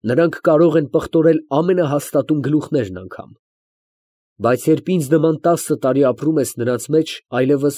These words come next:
չես շփոթվում նրանց աղմուկից։ Իսկույն կնկատես, որ դա աշխատանքում խանդավառություն ստեղծելու մի միջոց է։ Խոսելով մեկտեղ, նրանք գործում են։ Եվ կառուցողների յուրաքանչյուր խումբ իր տունն է կառուցում,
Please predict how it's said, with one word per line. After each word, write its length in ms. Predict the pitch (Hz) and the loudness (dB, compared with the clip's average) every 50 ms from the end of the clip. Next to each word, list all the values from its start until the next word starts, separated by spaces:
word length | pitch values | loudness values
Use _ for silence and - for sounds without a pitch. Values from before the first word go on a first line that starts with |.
| - - | -8 -14
չես 280 | _ - - 175 151 | _ -2 -2 -2 -2
շփոթվում 560 | - - 113 101 - 113 110 - - 143 120 | -2 -6 -8 -6 -6 -6 -6 -4 -4 -4 -2
նրանց 340 | 107 113 117 120 110 110 - | 0 0 -2 -2 -2 -4 -6
աղմուկից։ 600 | 117 107 101 107 113 104 95 - 107 - - - - - - _ _ _ _ _ _ _ _ _ _ _ _ _ _ _ _ _ _ - | -8 -8 -6 -6 -8 -10 -8 -10 -12 -12 -12 -14 -16 -18 -20 _ _ _ _ _ _ _ _ _ _ _ _ _ _ _ _ _ _ -2
Իսկույն 440 | - 170 - - - 214 214 196 160 | -2 -2 -2 -4 -2 -2 -2 0 0
կնկատես, 580 | - 160 156 156 - 160 147 - 180 175 - - | 0 0 0 2 2 0 0 0 0 -2 -2 -2
որ 220 | 110 131 147 131 | 0 0 0 0
դա 160 | 110 151 151 | 2 0 0
աշխատանքում 640 | 135 - - 143 123 - 147 135 123 - - 185 170 | 0 0 -4 -6 -4 -2 -4 -4 -2 0 0 0 0
խանդավառություն 840 | - - 139 135 135 143 139 127 139 139 139 139 135 - 175 170 - | -2 -2 -4 -2 0 0 0 0 0 0 -2 -2 -2 -2 -2 -2 -2
ստեղծելու 520 | - - 135 120 117 - - 127 127 143 | -2 -4 -4 -4 -4 -4 -4 -2 -2 -2
մի 180 | 127 120 127 135 | -2 -2 -2 -2
միջոց 440 | 131 127 131 127 - - 95 - - | -2 -2 -4 -4 -6 -10 -10 -10 -12
է։ 120 | - - _ _ _ _ _ _ _ _ _ _ _ _ _ _ _ _ _ - | -18 -20 _ _ _ _ _ _ _ _ _ _ _ _ _ _ _ _ _ -2
Խոսելով 520 | - 139 143 - - 147 147 160 139 104 | 0 0 0 2 2 4 4 4 4 2
մեկտեղ, 460 | 107 123 117 - - 156 151 139 - - _ _ | 0 -2 -2 -2 -2 -2 -2 -2 -4 -10 _ _
նրանք 380 | - 123 120 120 113 107 - - | -6 -4 -4 -4 -4 -6 -8 -8
գործում 480 | - - 120 113 - - - 98 104 | -6 -4 -4 -4 -6 -10 -16 -16 -16
են։ 140 | - - - _ _ _ _ _ _ _ _ _ _ _ _ _ _ _ _ _ _ _ _ | -18 -20 -20 _ _ _ _ _ _ _ _ _ _ _ _ _ _ _ _ _ _ _ _
Եվ 280 | - 110 117 131 131 - | -8 -4 -2 -2 0 0
կառուցողների 680 | - 147 143 156 165 - - 170 160 160 175 170 185 196 | 0 0 0 0 0 0 0 0 2 2 2 0 2 0
յուրաքանչյուր 680 | 165 143 156 165 165 - - 170 160 151 - 185 180 135 | 0 2 2 2 0 0 0 -2 -2 -2 -2 -2 -4 -2
խումբ 380 | - - 196 196 180 147 - - | -2 -4 -2 -2 -4 -6 -8 -6
իր 220 | - 196 190 175 - | -2 -2 -2 -2 -2
տունն 320 | - 202 190 156 117 104 | -4 -4 -2 -2 -2 -4
է 40 | 101 | -4
կառուցում, 540 | - 117 107 95 104 104 - - 98 85 | -4 -4 -6 -6 -6 -8 -10 -12 -12 -14